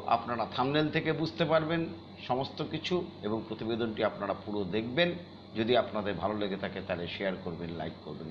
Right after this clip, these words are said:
কমেন্টস করবেন এবং অবশ্যই ম্যাক্স টিভি এবং ম্যাক্স টেলিভিশন টুকে সাবস্ক্রাইব করতে ভুলবেন না। আর বেল আইকনের বেলটি আপনারা ঘন্টাটা বাজিয়ে রাখবেন, তাহলে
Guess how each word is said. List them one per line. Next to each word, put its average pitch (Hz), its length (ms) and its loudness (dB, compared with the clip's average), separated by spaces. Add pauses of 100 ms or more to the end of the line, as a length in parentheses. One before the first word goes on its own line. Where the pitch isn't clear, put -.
কমেন্টস 143 280 0
করবেন 151 340 4 (460)
এবং 131 100 6 (120)
অবশ্যই 208 480 6
ম্যাক্স 160 280 4
টিভি 151 220 4 (100)
এবং 139 180 6
ম্যাক্স 127 280 0
টেলিভিশন 117 380 -2 (120)
টুকে 104 300 -2 (480)
সাবস্ক্রাইব 117 420 2 (100)
করতে 107 200 -6 (120)
ভুলবেন 135 340 4 (100)
না। 185 80 10 (680)
আর 165 100 10 (160)
বেল 220 200 12
আইকনের 202 520 8 (100)
বেলটি 135 380 4 (520)
আপনারা 113 240 2 (120)
ঘন্টাটা 120 380 4
বাজিয়ে 107 400 4
রাখবেন, 143 280 2 (440)
তাহলে 104 200 4